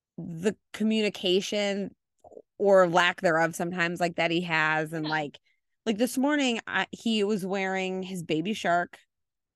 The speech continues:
Speaker 1: rain boots, which are not Baby Sharks. They're just sharks, but anything with a shark is a baby shark.
Speaker 2: Right.
Speaker 1: And he was wearing those boots, and I had Crocs because he needs to not wear boots all the time at school. Like, he's tripping all over himself, and he's just, like, a hot mess in these boots, but he loves them.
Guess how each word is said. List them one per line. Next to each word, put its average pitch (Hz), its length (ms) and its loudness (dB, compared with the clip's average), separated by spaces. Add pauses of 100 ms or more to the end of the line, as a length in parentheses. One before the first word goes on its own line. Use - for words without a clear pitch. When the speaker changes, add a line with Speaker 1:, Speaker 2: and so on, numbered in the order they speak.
(140)
Speaker 1:
rain 175 220 2
boots, 139 340 -6
which - 240 -6 (160)
are 190 80 2
not 185 240 0
Baby 160 260 2
Sharks. 120 640 -8
They're 165 160 0
just 151 200 -6
sharks, - 380 -6
but - 180 -4
anything 160 400 -2
with 143 120 -4
a 143 60 -6
shark 127 280 -4
is 143 60 -6
a 139 40 -8
baby - 200 -8
shark. - 240 -8
Speaker 2:
Right. 165 200 -12 (420)
Speaker 1:
And 180 280 4
he 185 80 0
was 175 100 2
wearing 202 200 0
those 226 160 0
boots, 196 480 -2 (480)
and 185 200 2
I 170 400 4 (100)
had 180 340 0
Crocs - 560 2
because 156 640 -2 (280)
he 220 240 0
needs 220 300 2
to 214 60 -2
not 165 280 0
wear 165 160 0
boots 156 240 -4
all 143 80 0
the 135 80 -8
time 143 200 -6
at 107 100 -12
school. 120 220 -6
Like, 147 140 -8
he's 185 160 0
tripping 220 300 0
all 185 160 6
over 170 160 2
himself, 156 480 2
and 165 100 -6
he's 165 160 -6
just, - 100 -14
like, 160 100 -6
a 160 40 -2
hot 151 200 0
mess 143 260 -6
in 156 140 -2
these 139 120 -2
boots, 156 240 0
but 190 100 -2
he 185 60 2
loves 190 220 4
them. 127 200 -4